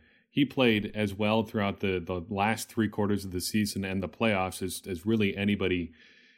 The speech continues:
anybody ever has, or, uh, certainly as well as Aaron Rodgers ever has. Maybe not quite as great as in two thousand eleven. The,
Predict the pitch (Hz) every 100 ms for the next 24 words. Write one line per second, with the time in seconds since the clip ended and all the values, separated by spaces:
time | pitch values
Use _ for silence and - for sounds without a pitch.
0 | _ 117 113 101 95 90 - 113 104 90
1 | 107 123 82 85 92 87 82 98 90 -
2 | 123 104 95 90 104 101 90 - 107 95
3 | 92 107 127 87 90 80 80 85 87 113
4 | 143 113 95 - - 123 110 87 - 90
5 | 85 80 82 - 92 90 82 80 82 82
6 | 78 92 87 _ _ _ _ 143